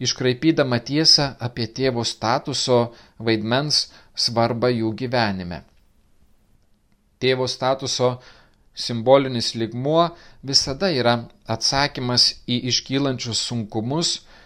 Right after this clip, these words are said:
ir žmogaus atsiradimo prielaida bei ženklas.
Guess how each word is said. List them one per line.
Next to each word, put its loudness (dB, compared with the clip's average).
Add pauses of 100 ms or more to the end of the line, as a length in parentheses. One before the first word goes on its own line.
(160)
ir -2
žmogaus 2 (140)
atsiradimo 0 (640)
prielaida 0
bei -2
ženklas. -4